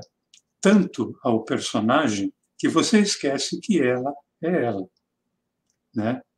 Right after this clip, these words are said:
Então, eu acho que o grande momento do ator é quando o telespectador ou quem está assistindo o espetáculo se esquece que ele é ele, ou ela é ela. Ela que foi uma das participantes da,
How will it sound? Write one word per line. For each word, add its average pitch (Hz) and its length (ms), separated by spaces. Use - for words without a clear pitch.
Então, 123 260
eu 120 60
acho - 160
que - 80
o 135 80
grande 120 680
momento 113 560
do 117 200
ator 135 420
é 147 40
quando 143 480
o 143 60
telespectador 117 1040
ou 104 100
quem 113 180
está 110 260
assistindo 113 680
o 120 80
espetáculo 120 800
se - 200
esquece 143 680
que - 160
ele 117 340
é 143 100
ele, 117 300
ou 110 220
ela 117 340
é 127 200
ela. 98 200
Ela 156 140
que 180 120
foi 131 640
uma 135 180
das 113 340
participantes - 760
da, 139 220